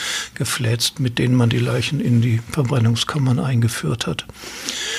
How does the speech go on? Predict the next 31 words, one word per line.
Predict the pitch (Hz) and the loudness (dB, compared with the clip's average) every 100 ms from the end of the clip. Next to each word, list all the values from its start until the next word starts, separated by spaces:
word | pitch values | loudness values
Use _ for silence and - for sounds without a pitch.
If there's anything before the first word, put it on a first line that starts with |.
| - - | -8 0
Oder | 135 131 131 | 4 4 4
auch | 120 120 - | 2 2 0
auf | 156 131 - | -2 -2 -2
den | 135 123 135 - | 0 2 0 -4
Wagen, | - 120 123 139 120 | -2 0 2 4 4
der | 117 123 | 2 2
ja | 123 139 | 0 0
auf | 359 - | -2 -4
dem, | - 113 113 107 - - - - - | 0 2 2 0 -6 -20 -20 -18 0
im | 127 | 4
Lagergelände | 113 113 123 117 120 120 113 | 4 4 2 0 0 0 0
steht, | 113 - 135 117 | 0 0 0 -2
mit | 147 117 | -2 0
den | 123 117 | 2 2
schwer | - 131 117 | 2 0 0
bela-, | 120 131 | 0 -4
schweren | - - 143 123 117 | -4 -2 0 2 0
Steinen | - 135 113 131 | 0 -2 0 0
aus | 117 117 | 0 0
dem, | - 120 113 147 | -2 -4 -4 -6
aus | 120 - | -6 -4
dem | 127 | -4
Steinbruch, | - - 120 113 117 113 - - - - - - | -4 -4 0 0 0 -2 -4 -12 -8 -8 -8 -4
den | 127 | 0
Häftlinge | 113 120 - 120 113 117 | 2 0 -2 -2 -2 0
ziehen | - 131 123 | 0 2 2
mussten, | 117 113 - 120 | 4 2 2 2
mit | 113 113 | 0 0
diesen | 117 120 | -2 0
Steinen | - - 120 113 113 | 0 0 0 2 2
beladen. | 117 120 117 101 107 | 2 0 0 0 0